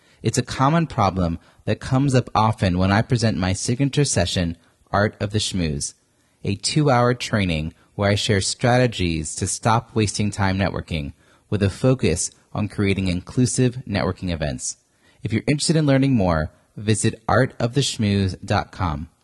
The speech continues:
I'll be sure to include the link in today's show notes at on the schmooze dot com.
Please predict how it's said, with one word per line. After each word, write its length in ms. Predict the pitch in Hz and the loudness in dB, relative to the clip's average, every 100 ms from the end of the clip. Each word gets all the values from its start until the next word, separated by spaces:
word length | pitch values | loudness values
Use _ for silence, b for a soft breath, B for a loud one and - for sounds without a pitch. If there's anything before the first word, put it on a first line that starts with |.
| _ b b | _ b b
I'll 100 | 107 | -2
be 100 | 117 | 0
sure 180 | - 135 | 2 4
to 100 | 143 | 4
include 560 | 143 - 120 104 98 - | 2 0 2 2 2 -2
the 160 | 101 | -2
link 460 | 95 127 104 85 - | 2 2 2 -2 -6
in 100 | 104 | -8
today's 400 | - 107 101 98 | -2 2 2 2
show 180 | - 117 | 2 2
notes 400 | 101 78 73 - b b b | 2 -2 -4 -10 b b b
at 280 | 101 104 - - | -2 -2 -4 2
on 280 | 123 127 | 4 4
the 80 | 101 | 2
schmooze 560 | - - 85 64 - - _ _ _ | -2 -2 -4 -4 -8 -12 _ _ _
dot 240 | 90 - | -2 -2
com. 320 | - 80 - | -6 -6 -6